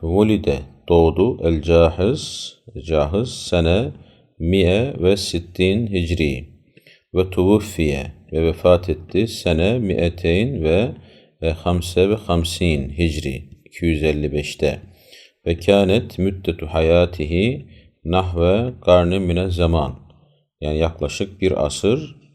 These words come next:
yaşadı diyor. Dördüncüsü, el asrul lezi aşe fihil cahiz.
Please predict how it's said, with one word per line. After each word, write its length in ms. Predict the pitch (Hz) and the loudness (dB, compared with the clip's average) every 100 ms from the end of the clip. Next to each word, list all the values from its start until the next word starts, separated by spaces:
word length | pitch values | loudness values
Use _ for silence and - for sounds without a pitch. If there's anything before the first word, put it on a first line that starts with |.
| _ _ _ | _ _ _
yaşadı 680 | 85 87 - 71 65 117 113 | 0 0 2 -4 -2 -4 -2
diyor. 320 | 104 71 67 - - _ _ - - _ 98 | 0 0 -2 -12 -20 _ _ -20 -20 _ 6
Dördüncüsü, 500 | 110 123 117 - 131 | 6 6 -2 0 0
el 260 | 120 107 - | 2 2 2
asrul 440 | 113 - 113 107 | 0 0 -2 0
lezi 360 | 113 107 101 87 | 0 2 2 2
aşe 380 | 101 98 - | 0 0 -2
fihil 480 | 92 98 95 95 82 | -2 0 0 0 -2
cahiz. 760 | 85 90 87 87 82 127 - | 2 4 6 4 -2 -2 -6